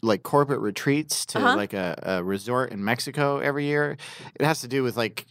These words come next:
Speaker 1: how well they do in their commissions, and it's, like, a
Speaker 2: Oh,
Speaker 1: bonus.
Speaker 2: okay. Yeah, like, bonus.
Speaker 1: So the, the, if they do well, then they go down to Mexico,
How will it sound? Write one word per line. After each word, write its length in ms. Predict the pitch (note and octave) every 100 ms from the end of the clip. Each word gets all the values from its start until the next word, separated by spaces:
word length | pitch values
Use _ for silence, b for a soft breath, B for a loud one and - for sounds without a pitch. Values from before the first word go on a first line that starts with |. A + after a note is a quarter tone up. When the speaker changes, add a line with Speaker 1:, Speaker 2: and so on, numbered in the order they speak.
| -
Speaker 1:
how 240 | A2 A2+
well 200 | G#2+ A2
they 160 | G#2+ G#2+
do 240 | G#2+ A2
in 80 | A2
their 120 | G#2+ G#2
commissions, 540 | G#2 G#2 - G#2+ G2
and 100 | G#2
it's, 160 | G2 G#2+
like, 100 | F#2
a 60 |
Speaker 2:
Oh, 20 |
Speaker 1:
bonus. 300 | F2+ G2 G4+
Speaker 2:
okay. 220 | G4+ A3 A3
Yeah, 200 | C#4+ D#3
like, 180 | E3+
bonus. 280 | G3+ E3 F3+
Speaker 1:
So 180 | - B2
the, 280 | A2+ A2+ G#2
the, 260 | G#2+ A2 -
if 180 | G#2+ -
they 100 | A2+
do 220 | B2+ D#3+
well, 300 | D3 C3 A#2+
then 140 | A2+ A2+
they 120 | A2
go 160 | A#2
down 160 | A2+ A2
to 60 | G#2
Mexico, 720 | A#2 A2+ G2+ - G#2+ G2 F#2+